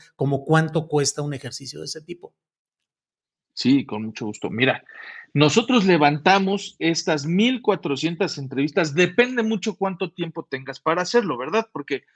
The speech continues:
Speaker 1: Ujú.
Speaker 2: si tienes poco tiempo, que tienes que tener muchos equipos, muchos coches, muchos viáticos, muchos hoteles. Si tienes mucho tiempo, pocos equipos. Ok.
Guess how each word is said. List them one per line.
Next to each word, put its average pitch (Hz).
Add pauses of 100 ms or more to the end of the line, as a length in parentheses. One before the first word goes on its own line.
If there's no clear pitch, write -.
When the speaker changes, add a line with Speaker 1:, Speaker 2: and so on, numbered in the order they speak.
(120)
Speaker 1:
Ujú. 117
Speaker 2:
si 135
tienes 226
poco 208
tiempo, 175
que 160
tienes 143
que 139
tener 123
muchos 156
equipos, 226
muchos 180
coches, 208
muchos 160
viáticos, 170
muchos 151
hoteles. - (300)
Si 175
tienes 214
mucho 214
tiempo, 240
pocos 180
equipos. 123
Ok. 131